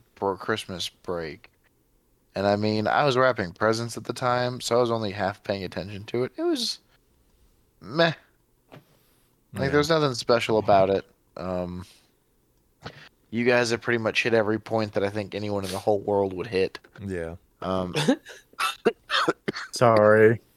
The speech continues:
Speaker 2: We all agreed. <laughs>
Speaker 1: Yeah. I mean,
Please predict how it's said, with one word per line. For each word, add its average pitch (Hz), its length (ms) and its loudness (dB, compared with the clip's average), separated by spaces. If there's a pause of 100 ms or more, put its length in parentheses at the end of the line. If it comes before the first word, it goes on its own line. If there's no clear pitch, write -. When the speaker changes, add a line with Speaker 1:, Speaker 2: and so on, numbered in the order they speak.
(160)
Speaker 2:
We 107 200 -2
all 101 180 0
agreed. 90 460 -8 (280)
<laughs> 131 120 -6 (760)
Speaker 1:
Yeah. 107 360 4 (260)
I 127 120 2
mean, 120 280 0